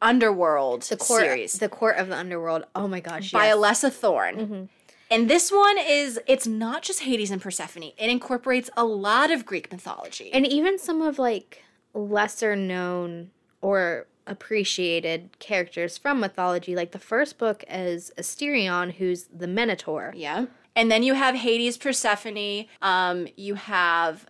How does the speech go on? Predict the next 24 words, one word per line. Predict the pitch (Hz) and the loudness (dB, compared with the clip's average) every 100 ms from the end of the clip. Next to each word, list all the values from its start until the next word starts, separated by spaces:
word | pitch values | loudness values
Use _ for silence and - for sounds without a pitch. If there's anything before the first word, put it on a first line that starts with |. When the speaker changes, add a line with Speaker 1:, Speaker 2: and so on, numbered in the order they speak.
| _ | _
Speaker 1:
Charon | - - 208 196 233 277 359 466 - _ | -12 -2 2 4 4 4 2 0 -8 _
and | - 240 233 226 220 - | 0 2 4 2 -2 -6
Circe, | - - - 165 202 - 370 453 523 - _ _ _ | -4 0 2 2 2 2 4 4 2 -2 _ _ _
I | - 285 311 | -2 0 0
think, | - 359 359 | 0 0 2
are | 359 349 349 330 - _ | 4 6 4 2 -4 _
a | 285 | -4
couple. | - 302 320 359 349 349 349 - - _ | -2 -2 0 2 4 2 0 -6 -20 _
Like, | - 277 269 | 2 2 4
it's, | 302 - - - _ _ | 0 0 -6 -8 _ _
it's | 302 - | -4 0
just, | 359 - | 0 2
like, | 302 247 | 2 2
a | 233 | 0
bunch | 202 233 233 240 | 4 2 2 -2
of | 214 | 0
Greek | 214 208 | 0 0
mythology | 220 214 185 190 190 | -2 2 4 2 -2
kinda, | 190 208 185 | -8 -6 -4
like, | 175 | -4
Speaker 2:
Yep, | 196 208 | -4 -4
and | - | 0
Speaker 1:
thrown | 180 170 | 0 0
in. | 156 101 190 | -6 -12 -14